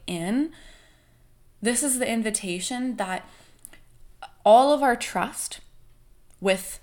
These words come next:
money, with men, with life actually stems from our relationship with God, with Source.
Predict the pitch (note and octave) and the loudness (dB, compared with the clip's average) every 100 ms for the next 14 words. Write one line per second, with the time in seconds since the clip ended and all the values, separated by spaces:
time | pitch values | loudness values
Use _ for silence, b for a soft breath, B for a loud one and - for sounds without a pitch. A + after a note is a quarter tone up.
0 | - - - F#3 G3 A#3 A#3+ A3+ - F#3+ | -20 -20 -14 0 0 2 -2 -6 -12 -14
1 | F#3 - - F#3+ A3+ A3 A3+ - E3+ F3 | -14 -20 -6 0 2 2 -4 -10 -14 -14
2 | - - D#3+ F#3+ C#4+ - B B - - | -12 -6 -2 0 -2 -8 B B -10 -2
3 | A3 A3+ - B3 B3 - - F#3 F3 A3 | 0 0 -4 -4 0 0 0 0 0 0
4 | A3+ - - G#3+ F#3 F#3 F#3 F3 E3+ - | 0 -4 -6 -4 -4 -4 -6 -6 -8 -8
5 | A3 A3+ B3+ B3+ - F#3+ F#3 - - - | -8 -6 -8 -8 -12 -14 -10 -10 -10 -12
6 | - - - - - G3 G3+ - F#3 - | -18 -20 -20 -20 -10 -6 -4 -4 -4 -6
7 | - - | -8 -8